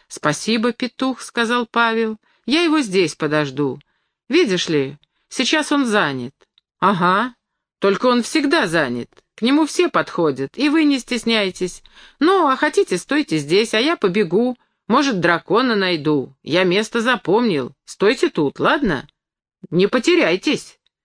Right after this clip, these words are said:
«Ладно, Петя, не потеряюсь», подмигнул ему Полюшкин. «Желаю удачи. Но кони сытые бьют копытами». «Поскакали», обрадовался Петька Крутой,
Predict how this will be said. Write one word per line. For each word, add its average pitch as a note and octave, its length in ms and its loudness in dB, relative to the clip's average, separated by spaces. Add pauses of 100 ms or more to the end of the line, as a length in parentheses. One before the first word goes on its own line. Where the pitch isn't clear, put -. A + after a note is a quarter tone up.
(240)
«Ладно, G3 460 0
Петя, E3 500 -2
не D#3 160 -4
потеряюсь», F#3 880 -2 (200)
подмигнул F#3 540 0
ему D#3+ 260 0
Полюшкин. D3 600 -2
«Желаю B3+ 440 0
удачи. F#3 680 -4 (260)
Но C#4+ 380 0 (540)
кони B3 340 2
сытые B3 500 -2
бьют G#3+ 340 0
копытами». G3 840 -2 (600)
«Поскакали», C#4+ 800 0
обрадовался F3 720 -2
Петька F#3 360 -2
Крутой, C4+ 560 -2